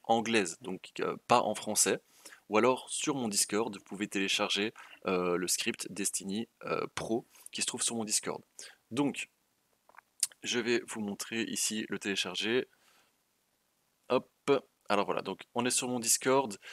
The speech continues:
dans la partie script, on a ici, euh, plusieurs jeux, et donc on va aller dans Destiny Script,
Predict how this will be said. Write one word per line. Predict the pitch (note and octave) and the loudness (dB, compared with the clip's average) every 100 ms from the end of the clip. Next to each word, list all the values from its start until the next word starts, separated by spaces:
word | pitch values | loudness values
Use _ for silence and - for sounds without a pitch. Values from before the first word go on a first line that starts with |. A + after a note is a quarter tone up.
| - - | -18 -6
dans | G#2 A2+ | 2 4
la | A2 | 4
partie | A#2 - B2 A#2+ - - | 0 -2 -4 -4 -6 0
script, | - - C#3+ C#3+ - - - - _ | 0 2 0 0 -4 -4 -14 -20 _
on | G2+ | 0
a | A2 A#2 - | 4 4 2
ici, | G2+ - A#2 A2+ F#2+ | 2 2 2 -4 2
euh, | F#2 F#2 F2+ _ _ _ | 4 4 0 _ _ _
plusieurs | - G#2+ G#2 F2+ | -6 -2 -2 2
jeux, | - G#2 B2+ - | 0 2 0 0
et | F#2 | -2
donc | A2+ - | -4 -6
on | G#2 | 2
va | A2 | 2
aller | G#2+ | 4
dans | G2 G2+ F#2+ F2+ | 0 -4 -6 -6
Destiny | G2+ A#2 - A#2+ A2 | 0 0 0 -2 2
Script, | - - C3+ - | 2 0 -4 -4